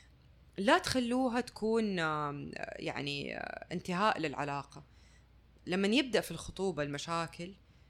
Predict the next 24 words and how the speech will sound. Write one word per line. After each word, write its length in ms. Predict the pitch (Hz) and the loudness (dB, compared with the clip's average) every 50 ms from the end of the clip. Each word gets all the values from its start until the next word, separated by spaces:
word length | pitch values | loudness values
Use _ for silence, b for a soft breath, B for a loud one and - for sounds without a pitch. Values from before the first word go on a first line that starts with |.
| b b - | b b 0
إذا 140 | 180 202 | 2 4
مشاكل 500 | 202 202 196 - 233 247 233 - - 175 | 4 6 6 6 6 6 4 4 0 -2
بسيطة 520 | 147 160 156 - 202 202 190 160 - - 147 | -2 0 0 0 2 2 0 0 0 -2 -2
ومتوقعة، 800 | 143 143 147 147 - 156 165 185 180 - - 214 202 247 294 - - | -2 -2 -4 -4 -2 0 0 0 -2 -6 -8 -8 -6 -6 -8 -8 -6
ما 240 | - 202 240 320 370 | -2 0 2 2 2
تخلوها 880 | 370 - - 214 196 190 196 202 196 180 170 156 147 147 143 143 143 - B B B B B B B | 0 -2 -4 -2 0 0 0 2 2 2 4 4 4 2 2 0 -4 -10 B B B B B B B
شيء 380 | - - - 208 220 220 196 | 0 2 4 4 4 4 4
يعني 500 | 175 160 143 143 147 147 143 143 143 139 | 2 2 2 2 0 -2 -4 -4 -4 -2
يوقفكم 640 | 151 165 175 180 165 175 254 - - - - 240 254 | 2 2 2 2 4 2 2 2 2 0 2 4 4
من 140 | 247 196 156 | 4 4 2
استمرار 440 | - - - - 156 156 160 170 160 | 0 -2 -2 -2 -2 0 2 2 2
الزواج، 300 | 143 135 143 139 143 143 | 2 0 -2 -2 0 0
لأنه 180 | 180 190 202 196 | 2 2 2 2
بالعكس، 400 | 185 190 190 180 175 - - - | 2 4 4 4 4 2 -2 -4
أنتوا 280 | - 202 190 - 208 | -4 -4 0 0 4
لازم 260 | 214 240 254 226 220 | 4 4 4 4 2
في 120 | 190 - 180 | -2 -2 0
هذه 260 | 175 226 262 269 240 | 4 4 4 6 4
الفترة 480 | 202 - - 240 240 - 262 277 330 B B B B B B B | 2 2 -2 -2 -2 0 -2 -2 -2 B B B B B B B
تتعلموا 580 | - 185 - - 180 214 254 262 247 208 185 180 | -6 -6 0 4 6 6 6 6 6 4 4 0
كيف 440 | - - 269 302 339 349 359 359 | 0 2 4 6 6 6 4 2
حتديروا 520 | - - 190 165 160 185 220 220 208 170 160 | 0 -2 -2 0 2 2 4 4 4 4 4
المشاكل 640 | 151 151 147 - 180 185 190 208 208 - 240 214 180 | 0 0 -2 -2 0 0 0 0 0 -2 -2 0 0
والمضاربات 880 | 151 147 143 131 143 143 139 156 156 151 156 147 175 202 233 294 349 | 0 0 -2 -4 -6 -2 0 0 2 2 2 4 4 6 6 4 2